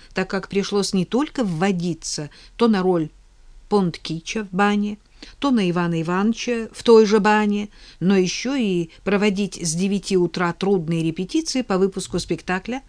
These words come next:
«Проделки Скопена Мольера» в моей совместно со Столбовым постановке. Серия «Бесед о Франции» о специфике её экономического и политического положения,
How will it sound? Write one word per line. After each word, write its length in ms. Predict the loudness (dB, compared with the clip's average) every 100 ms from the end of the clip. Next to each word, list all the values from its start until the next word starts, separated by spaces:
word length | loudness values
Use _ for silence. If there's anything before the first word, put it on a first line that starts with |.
| -20 -10
«Проделки 480 | -2 2 4 2 0
Скопена 560 | -6 -6 -6 -2 -2 -2
Мольера» 640 | -2 -2 0 -2 -2 -6 -8 -18 -20 -20 -16
в 180 | -8 -2
моей 420 | 0 0 0 -2
совместно 880 | -4 -4 -2 -2 -2 -4 -4 -4 -8 -8
со 220 | -4 -2
Столбовым 920 | -2 0 0 0 2 2 2 0 -2 -6 -8
постановке. 800 | -6 -6 -8 -8 -14 -20 -20 -20 -20 -20 -20 -20 -20 _ -20 -14
Серия 600 | -4 0 2 4 4 2
«Бесед 800 | 0 2 2 2 0 -2 -2 -10 -10 -2
о 100 | -2
Франции» 720 | -2 -4 -6 -8 -10 -10 -14 -18 -20 -20 -20 -4
о 100 | -2
специфике 800 | 0 0 0 0 2 0 0 2
её 420 | 2 4 2 2 -2
экономического 1080 | -2 2 2 4 2 0 -6 -6 -6 -6 -6
и 80 | -2
политического 880 | 2 2 0 -10 -12 -10 -6 -6
положения, 720 | -4 -4 -4 -4 -4 -6 -8